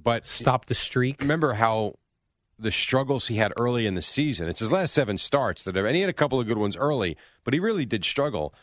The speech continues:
Speaker 1: for about a month or so. He is, whatever he lost, he found, and he looks great. And he had a rough first inning last night, and then right from there. So
Speaker 2: But you're
Speaker 1: that's
Speaker 2: right. Seven runs in two innings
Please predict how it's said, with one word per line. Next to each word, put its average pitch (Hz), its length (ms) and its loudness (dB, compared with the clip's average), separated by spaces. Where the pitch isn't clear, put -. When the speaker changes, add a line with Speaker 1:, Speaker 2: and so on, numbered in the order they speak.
Speaker 1:
for - 140 0
about 120 160 2
a 87 60 0
month 120 300 -2
or 92 120 -2
so. 80 300 -2
He 131 180 -2
is, 120 240 -4
whatever 165 340 0
he 151 140 0
lost, 143 400 0
he 151 120 0
found, 92 480 0
and 98 120 0
he 131 80 2
looks 170 240 -2
great. 156 220 0
And 110 100 2
he 139 40 4
had 131 60 2
a 104 80 2
rough 131 240 0
first 127 320 0
inning 147 220 2
last 85 280 0
night, 85 240 0
and 98 180 -2
then 90 140 0
right 104 200 0
from 98 180 -4
there. 92 240 0
So - 120 0
Speaker 2:
But 135 80 4
you're 135 120 2
Speaker 1:
that's 120 220 -2
Speaker 2:
right. - 80 -20
Seven 165 480 4
runs 143 340 4
in 127 140 4
two 131 240 4
innings 139 440 0